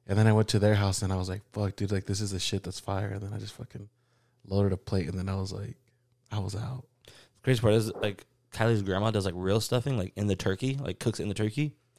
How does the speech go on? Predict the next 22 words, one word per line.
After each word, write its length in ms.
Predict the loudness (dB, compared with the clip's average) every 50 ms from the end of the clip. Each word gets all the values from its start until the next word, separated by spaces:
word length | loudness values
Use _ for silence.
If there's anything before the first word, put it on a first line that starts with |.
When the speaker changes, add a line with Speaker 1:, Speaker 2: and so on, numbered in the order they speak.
| _ _ _ _ _ _ _ _ _ _
Speaker 2:
I 60 | -6 -4
don't 80 | -2
like 100 | -2 -2
that 140 | -4 -6 -6
shit. 200 | -6 -8 -8 -10 _ -20 -20 _ _ _ _ 2
I 40 | 2
like 140 | 2 4 2
the 80 | 0
fucking 420 | 2 2 0 2 2 0 0 0 0
box 480 | 4 4 4 4 2 -2 -6 -8 -8 _ _ _ _ _ _ _ _ -6
stovetop, 640 | -4 2 4 6 4 4 2 0 -2 -2 -2 -2 -6 -8
like, 120 | -8 -6
the 60 | -6 -6
fake 280 | -2 -2 -2 -2 -2
shit. 280 | 0 2 2 2 2 -2 _
Speaker 1:
Yeah, 120 | 0 2 4
Speaker 2:
That 60 | 4
Speaker 1:
that's 120 | 4 2
what 60 | 0 -2
Speaker 2:
shit 80 | -2
Speaker 1:
I 40 | -2
had. 200 | -2 -4 -4